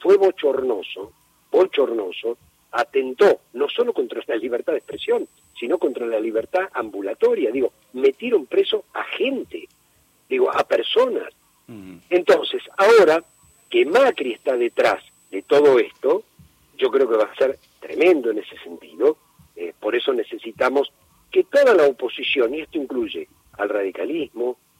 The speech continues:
Speaker 1: que se declaró opositor, a la coalición cívica, obviamente, a Unión por la Patria, donde cada uno votará a favor o en contra de lo que le parezca conveniente,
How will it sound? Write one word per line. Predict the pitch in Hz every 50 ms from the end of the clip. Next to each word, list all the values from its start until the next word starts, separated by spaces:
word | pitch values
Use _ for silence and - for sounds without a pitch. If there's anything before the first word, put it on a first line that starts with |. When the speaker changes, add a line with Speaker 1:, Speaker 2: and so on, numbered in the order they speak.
| _ _ _
Speaker 1:
que | - 92 90 92 - - - -
se | 98 92
declaró | 90 82 85 87 90 98 113 113
opositor, | - - - - - - _ - 143 131 123 117 107 - _ _ _
a | - 107
la | 101 -
coalición | - - 90 87 - - - 92 113 110 101
cívica, | - - - 139 131 123 120 - - -
obviamente, | - - - 110 107 - - - - 208 233 190 131 - 120 120 110 -
a | 95
Unión | 98 113 131 143 135
por | - 117 117 113
la | 123 117
Patria, | - 117 110 98 - - 101 110 113 _ _ _ _ _ _ _
donde | 190 202 208 214 214 233
cada | - - 277 269 247 208
uno | 165 151 135 123 117
votará | 123 131 127 - 147 143 135
a | 113 - -
favor | 135 135 151 196 233 214
o | 185
en | 165 147
contra | - 151 120 104 - 104 95 95
de | 101 110
lo | 113 113 -
que | - 113
le | 117 113
parezca | - - 175 208 - - - 190
conveniente, | - 160 147 135 135 127 120 117 98 87 85 82 - 113 117